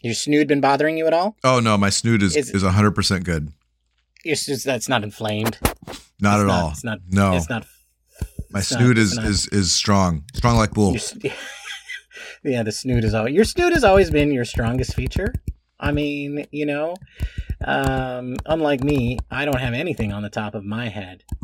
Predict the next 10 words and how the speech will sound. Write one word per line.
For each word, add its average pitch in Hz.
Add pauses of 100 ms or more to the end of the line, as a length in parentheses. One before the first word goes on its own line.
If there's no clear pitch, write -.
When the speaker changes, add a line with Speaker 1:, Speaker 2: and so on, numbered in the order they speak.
(240)
Speaker 1:
Uh, 95 (440)
but 117
your 147
snood 110
has 110
always 107
been 104
your 104
strongest 101
feature. 101